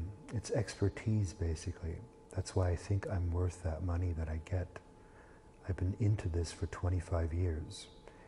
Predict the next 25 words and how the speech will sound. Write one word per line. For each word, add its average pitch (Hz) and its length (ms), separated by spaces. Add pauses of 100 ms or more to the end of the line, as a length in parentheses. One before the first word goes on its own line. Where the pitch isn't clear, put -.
(500)
Those 107 260
twenty-five 104 640
years 92 500
are 90 160
such - 420
an 101 100
experience 92 920
that 98 140
it 104 100
makes 117 260
it 113 120
simple 143 460
for 87 180
me. 82 260 (420)
I 104 40
see - 240
a 101 60
pattern, 107 500
I 98 100
think, 101 300
"Oh 110 80
yeah, 98 180
that's 98 220
problem 104 500
so-and-so," 113 720